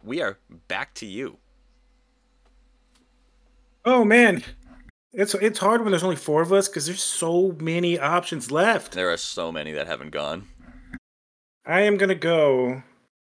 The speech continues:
Speaker 2: this, this, this show is actually newer. I went SpongeBob, that's older.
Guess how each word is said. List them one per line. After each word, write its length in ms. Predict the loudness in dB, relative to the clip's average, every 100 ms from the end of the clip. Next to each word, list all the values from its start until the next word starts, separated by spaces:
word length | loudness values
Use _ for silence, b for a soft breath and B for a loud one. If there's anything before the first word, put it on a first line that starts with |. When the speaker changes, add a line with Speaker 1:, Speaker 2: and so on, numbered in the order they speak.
| _ _ _ _ _ _ _ _ _ -10
Speaker 2:
this, 240 | -8 -8
this, 260 | -6 -6 -6
this 240 | -6 -4
show 240 | 2 4 4
is 100 | 2
actually 300 | 0 -2 -2
newer. 480 | 0 2 0 -2 -10 _ _ _
I 60 | -8
went 160 | -6 -4
SpongeBob, 560 | -2 0 4 4 4
that's 180 | 0 2
older. 460 | 0 0 -2 -4